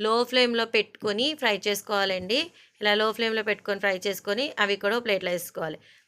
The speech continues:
జీలకర్ర కూడా మంచి కలర్ వచ్చేలాగా, అన్నీ కూడా మంచి సువాసన వస్తాయండి ఫ్రై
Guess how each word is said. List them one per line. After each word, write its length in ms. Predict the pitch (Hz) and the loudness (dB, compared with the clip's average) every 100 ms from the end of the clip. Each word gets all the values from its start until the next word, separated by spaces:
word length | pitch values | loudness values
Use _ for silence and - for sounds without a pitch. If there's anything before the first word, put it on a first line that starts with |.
| _ _ _ _ _ _ _ - 233 | _ _ _ _ _ _ _ -8 0
జీలకర్ర 420 | 226 220 240 233 226 214 | 2 4 2 2 0 0
కూడా 180 | 240 403 - _ _ - | 0 0 -6 _ _ -4
మంచి 260 | 220 214 247 - | -2 -2 -4 0
కలర్ 220 | 214 196 202 | 0 2 0
వచ్చేలాగా, 500 | 202 208 190 175 170 196 | 0 0 2 0 0 0
అన్నీ 280 | 208 240 277 277 | 0 0 -2 2
కూడా 160 | 247 233 | 2 4
మంచి 280 | 208 208 247 240 | 2 0 -4 -2
సువాసన 380 | 208 214 214 240 | 2 2 0 -6
వస్తాయండి 460 | 214 220 208 196 240 | -4 -2 0 0 -2
ఫ్రై 140 | 254 | 0